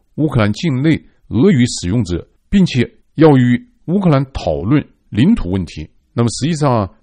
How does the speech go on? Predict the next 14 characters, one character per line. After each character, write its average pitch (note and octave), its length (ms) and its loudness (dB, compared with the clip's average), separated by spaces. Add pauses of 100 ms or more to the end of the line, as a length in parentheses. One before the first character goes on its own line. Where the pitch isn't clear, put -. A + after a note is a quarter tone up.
今 G3+ 220 0
天 C#3 340 -2 (280)
拉 C3 160 -4
夫 C3 80 -2
罗 D3 100 2
夫 C3 160 -4
讲 F2 240 -4
的 F#2 120 -4
与 E2+ 140 -6
他 G2+ 120 -4 (120)
上 D#3 180 -2
周 A2+ 180 -4
讲 D2 260 -6
的 D#2 180 -8